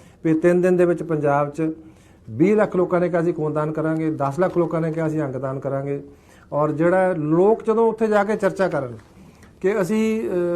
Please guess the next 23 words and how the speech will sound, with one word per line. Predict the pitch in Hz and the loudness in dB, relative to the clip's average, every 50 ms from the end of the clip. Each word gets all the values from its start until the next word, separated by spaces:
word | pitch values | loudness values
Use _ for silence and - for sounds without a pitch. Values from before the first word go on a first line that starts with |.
| 175 180 196 | -4 -4 -6
ਮਤਲਬ | 185 170 165 180 196 202 | -8 -6 -4 -2 0 2
ਲੋਕ | 185 175 185 196 190 190 | 2 4 4 2 2 2
ਕਹਿਣ | 196 202 214 226 | 0 0 2 2
ਵੀ | 214 214 | 0 0
ਅਸੀਂ | 185 220 208 | 0 -2 -2
ਤੇ | 190 208 202 190 | -4 -6 -6 -4
ਜਿਹੜਾ, | 185 185 180 202 202 - - 175 | -2 -2 -2 -2 -4 -6 -6 -4
ਅਸੀਂ | 156 185 196 196 196 190 175 - - 151 127 151 | -2 -2 -2 -2 -2 -4 -4 -6 -6 -8 -6 -4
ਫਤਿਹਗੜ੍ਹ | 151 175 170 190 196 180 | -2 -2 0 0 -2 -2
ਸਾਹਿਬ, | - 185 180 180 185 180 | 0 0 0 0 0 -2
ਮਤਲਬ | 180 180 175 170 170 170 160 | -4 -6 -6 -4 -6 -6 -6
ਮੈਨੂੰ | 147 151 151 160 160 156 | -6 -4 -2 -2 0 0
ਹੇਮਕੁੰਟ | 160 175 170 196 202 170 | 0 0 0 -2 -2 0
ਸਾਹਿਬ | 190 185 185 | 2 2 2
ਵੀ | 196 185 | 2 2
ਮਿਲ | 180 175 165 | 0 0 0
ਗਏ, | 151 156 160 | 0 -2 -2
ਅਸੀਂ | 156 160 165 | 0 0 0
ਹਰ | 165 175 | 0 0
ਸਾਲ | 165 170 180 165 156 | -2 -2 -4 -2 -2
ਆਉਂਦੇ | 127 117 113 117 | -4 -6 -8 -8
ਹਾਂ | 117 | -10
ਇੱਥੇ। | 113 - - 123 | -10 -12 -14 -16